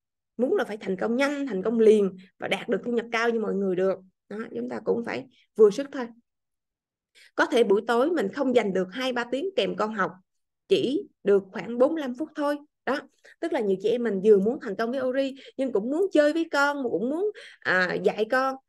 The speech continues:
Đó, nhưng mà chúng ta bây giờ chúng ta kèm con mình tới hai ba tiếng, rồi xong cái tới chừng con mình đi ngủ là mười giờ, mười một giờ, cái xong chúng ta đi ngủ luôn là chúng ta đâu làm Ori được đâu. Đó, thì chúng ta sẽ dành ra, tức là chúng ta không thể nào muốn, à, mình dành hết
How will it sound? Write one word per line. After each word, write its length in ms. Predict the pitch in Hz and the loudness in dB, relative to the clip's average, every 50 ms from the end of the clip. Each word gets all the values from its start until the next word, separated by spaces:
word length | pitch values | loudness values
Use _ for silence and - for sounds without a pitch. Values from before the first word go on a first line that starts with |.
| _ _ | _ _
Đó, 180 | - - 247 269 254 | -8 -6 -6 -6 -8
nhưng 180 | 233 - 262 269 | -8 -8 -4 -4
mà 100 | 240 226 | -4 -4
chúng 180 | 240 247 277 | -4 -6 -6
ta 120 | 262 262 254 | -6 -4 -2
bây 120 | 254 247 | -2 0
giờ 220 | 214 220 202 196 196 | 0 2 0 0 -2
chúng 160 | 220 254 285 | -4 -4 -6
ta 100 | 285 262 240 240 | -6 -8 -8 -4
kèm 260 | 226 208 196 196 196 | -2 -2 -2 -2 -4
con 240 | 196 226 226 233 233 | -4 -4 -2 -2 -2
mình 200 | 226 202 196 190 196 - - _ _ _ | -2 -2 -2 -4 -6 -8 -20 _ _ _
tới 100 | - 269 | -2 -2
hai 220 | 302 302 254 247 247 | -2 0 -2 -2 0
ba 120 | 247 233 233 233 | 0 -2 -2 0
tiếng, 160 | 254 269 330 415 | -2 0 0 -2
rồi 80 | 403 254 | -2 -2
xong 220 | - 247 233 233 | -4 -4 -4 -4
cái 140 | 240 254 247 _ - | -4 -4 -6 _ -4
tới 140 | 262 277 | -4 -2
chừng 220 | 277 262 208 190 185 | 0 0 0 0 2
con 200 | 226 214 220 220 | 0 0 0 0
mình 120 | 202 190 | 0 0
đi 100 | 190 214 | 0 0
ngủ 260 | 220 208 175 - 220 | 0 2 0 0 0
là 120 | 285 269 214 | 0 -2 -2
mười 260 | 202 190 190 190 190 | 0 0 0 0 2
giờ, 160 | 175 196 185 | 0 -2 -2
mười 120 | 180 190 185 | -2 -4 -4
một 180 | 185 180 185 185 | -4 -4 -4 -4
giờ, 160 | 196 190 185 | -4 -4 -4
cái 100 | 175 240 | -4 -6
xong 200 | 233 - 220 214 208 | -6 -6 -6 -4 -4
chúng 120 | 240 233 | -6 -4
ta 100 | 247 226 | -2 0
đi 100 | 208 202 | 0 0
ngủ 200 | 196 196 220 226 | 0 0 -2 0
luôn 160 | 254 254 233 | 0 0 0
là 60 | 208 196 | 0 -2
chúng 100 | 214 233 | -4 -4
ta 60 | 233 | -4
đâu 100 | 226 226 | -2 -2
làm 160 | 233 233 220 196 | -2 -2 -2 -4
Ori 200 | - 214 233 233 | -2 0 0 2
được 80 | 214 190 | 0 0
đâu. 160 | - 202 214 214 _ _ _ _ _ _ _ _ _ - | -2 -4 -6 -6 _ _ _ _ _ _ _ _ _ -10
Đó, 200 | 214 233 269 - - _ _ _ _ - | -8 -8 -8 -8 -10 _ _ _ _ -2
thì 280 | 240 240 240 233 226 214 | 2 4 4 4 2 0
chúng 180 | 254 277 320 302 | -2 -4 -4 -4
ta 100 | 277 247 | -6 -6
sẽ 120 | 247 254 | -4 -2
dành 220 | 240 220 202 190 | -2 -2 -2 -2
ra, 300 | 185 190 208 220 220 220 - _ _ _ _ _ | -4 -4 -4 -6 -6 -8 -12 _ _ _ _ _
tức 100 | - 254 | -8 -4
là 80 | 262 226 | -2 0
chúng 160 | 214 240 254 | 0 0 -2
ta 80 | 277 - | -2 -6
không 220 | - 285 254 254 | -4 -4 -4 -4
thể 120 | 240 - 240 | -2 -4 -4
nào 220 | 262 226 190 185 | -4 -4 -4 -2
muốn, 300 | 185 202 226 262 359 453 440 - - - - _ | 0 0 0 0 0 -4 -6 -8 -20 -20 -20 _
à, 480 | - - 175 180 180 180 180 180 175 180 | -6 -2 0 0 0 0 -2 -2 -4 -2
mình 260 | 185 185 185 185 180 180 | -2 -2 -2 -2 -2 2
dành 180 | 202 202 180 190 | 2 2 2 2
hết 180 | 226 302 381 | 0 0 0